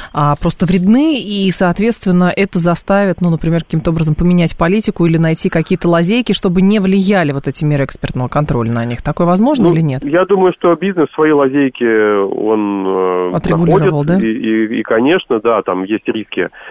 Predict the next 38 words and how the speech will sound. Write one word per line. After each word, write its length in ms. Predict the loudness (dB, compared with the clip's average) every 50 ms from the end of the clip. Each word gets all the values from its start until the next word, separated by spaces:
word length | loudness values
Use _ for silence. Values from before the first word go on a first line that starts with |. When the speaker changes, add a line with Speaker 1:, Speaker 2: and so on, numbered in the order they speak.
| -20 -12 -8
Speaker 2:
и 60 | -6
уголовного 520 | -4 -2 0 0 2 2 4 4 2 2 0
преследования 1200 | 0 -4 -4 -2 0 0 0 0 0 0 0 0 0 0 0 0 0 0 0 0 -2 -2 -4 -6
со 60 | _ -10
стороны 280 | -6 -4 -2 0 0
американцев, 600 | 0 -2 -2 -6 -4 -4 -4 -4 -4 -4 -8 -10
особенно 280 | -6 -6 -4 -4 -2 -2
когда 100 | -2 -2
там 160 | -2 -4 -4 -2
именно 240 | -2 -2 -2 0 0
американские 640 | 0 0 0 0 0 -2 -2 -2 -4 -4 -8 -8 -4
товары, 440 | -4 -2 -2 0 -2 -2 -4 -8 -10 _ -20 -20 -20 -20 -20 -18 -6 -2
э, 40 | 0
Speaker 1:
Мгм. 340 | 2 2 2 2 0 0
Speaker 2:
или 220 | 0 -2 -2 -2 -2
компоненты 520 | -2 -4 -2 0 0 2 2 0 0 -2 _
поставляются, 720 | -12 -10 -6 -4 -2 0 0 -2 -2 -2 -6 -8 -10 -8
да, 140 | -4 -4 -4
то 120 | -2 -4 -6
есть 120 | -4 -2
есть 220 | -4 -4 -2 -4
риск 220 | -4 -6 -6 -6 -6 -6
здесь 220 | -6 -6 -6 -8
уголовного 480 | -6 -4 -2 0 0 0 2 2 0 0
преследования, 760 | -2 -4 -6 -2 -2 -2 0 0 0 -2 0 0 -2 -4 -6 -10 -20 -20 -20 -20 -20 _ -10 -4
э, 640 | -2 0 0 2 2 2 2 2 2 2 0 -2 -6
со 80 | -8 -8
стороны 260 | -4 -2 0 0 0
американских 560 | 0 -2 -2 -2 0 -2 -2 -2 -4 -8 -4
властей, 360 | -4 -4 -4 -4 -6 -4 -4
есть 260 | -2 -2 -4 -4 -4 -6
риски 260 | -8 -8 -8 -10 -14
вторичных 480 | -10 -6 -6 -4 -4 -6 -6 -6 -8 -4 -2
санкций, 360 | -2 -2 0 -2 -4 -4 -2
но, 140 | 0 0 -2
тем 200 | 0 0 0 2
не 80 | 2
менее, 380 | 2 2 2 2 4 2 2